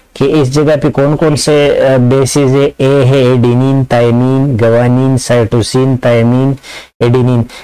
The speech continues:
ये तीन तीन के जोड़े में है। जो पहले तीन है adenine, thymine, guanine, ये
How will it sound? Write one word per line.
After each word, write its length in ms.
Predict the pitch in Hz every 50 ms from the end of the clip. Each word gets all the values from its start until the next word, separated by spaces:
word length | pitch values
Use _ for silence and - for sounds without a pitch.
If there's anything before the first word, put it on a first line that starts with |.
| - -
ये 120 | 170 180 190
तीन 420 | 185 - - 208 208 214 202 175
तीन 260 | - 196 180 180 170
के 180 | 156 - 170 147
जोड़े 380 | 131 131 135 135 135 135 127 113
में 140 | 110 107
है। 200 | 104 113 120 117
जो 220 | 117 123 135 143 143
पहले 500 | 139 - - 151 135 147 160 175 180 170
तीन 300 | 147 - 170 165 170 170
है 240 | 151 156 175 180 185
adenine, 580 | 165 151 135 127 135 135 139 147 156 160 160
thymine, 600 | 143 - 139 139 135 135 139 147 156 156 147 123
guanine, 580 | 127 127 123 120 117 120 123 123 123 113 104 - - - - - - _ _ - 127
ये 100 | 135